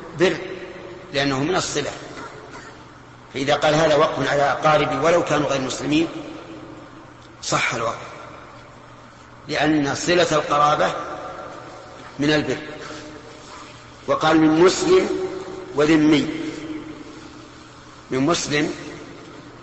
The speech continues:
يعني ك-، سواء كان القريب مسلما أو كان ذميا، يعني معاهدا، لأن المعاهد والمستأمن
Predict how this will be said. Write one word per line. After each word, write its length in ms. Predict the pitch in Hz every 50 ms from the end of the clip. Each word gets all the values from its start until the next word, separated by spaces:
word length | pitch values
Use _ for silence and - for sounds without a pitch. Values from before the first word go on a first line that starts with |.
| - - - - - - - - - - - - - - - - 113
يعني 260 | 131 135 143 143 135
ك-، 100 | - 147
سواء 320 | 139 - 151 160 165 165
كان 200 | 151 160 160 156
القريب 760 | 156 151 - - 135 143 143 - - 143 151 170 165 156 127 131
مسلما 640 | 139 156 175 165 - - 156 170 180 185 185 190 185 - - 143
أو 120 | 143 139
كان 400 | - - 147 143 147 156 180 196 - - - - - - - - - - - 113
ذميا، 560 | 139 143 135 135 139 147 139 120 110 104 - 147 - - - - - - - - - - - - - - - - - - - - -
يعني 240 | 135 123 131 139 135
معاهدا، 520 | 131 131 139 156 151 131 123 113 107 104 101 - - - - - - - - - - - - - - - - - - - - - - - - - - - - - - - - - - -
لأن 260 | 131 135 139 147 147 151
المعاهد 560 | 147 143 143 151 156 156 143 139 151 151 - - - - - - - - - - - - - - - - - - - - - - - - - - - - - - - - - - - - - - - - - - 113 110
والمستأمن 1000 | 120 135 147 147 143 139 135 - - - - 147 151 - 123 131 147 170 180 185